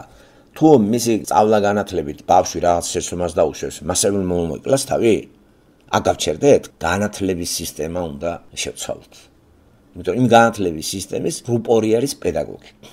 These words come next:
რა მეთოდოლოგია ასწავლეს, ის გამოიტანა. ახლა რაც შეეხება იმ ჰაჯი უსუფსა და საფარბეგს და რაღაცას, ახლა გააჩნია, ახლა მასწავლებლობა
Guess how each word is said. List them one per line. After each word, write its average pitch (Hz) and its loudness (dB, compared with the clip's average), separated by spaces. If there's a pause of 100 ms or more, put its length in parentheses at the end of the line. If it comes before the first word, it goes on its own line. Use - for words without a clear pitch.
რა 104 2
მეთოდოლოგია 87 -2
ასწავლეს, 135 -4 (140)
ის - -10
გამოიტანა. 64 -12 (440)
ახლა 165 0
რაც 185 6
შეეხება 190 4
იმ 147 -2 (260)
ჰაჯი 143 0
უსუფსა 139 2
და 107 6 (500)
საფარბეგს 107 -2
და 80 -2
რაღაცას, 104 -2
ახლა 87 0 (240)
გააჩნია, 101 -6
ახლა 85 -6
მასწავლებლობა 107 -2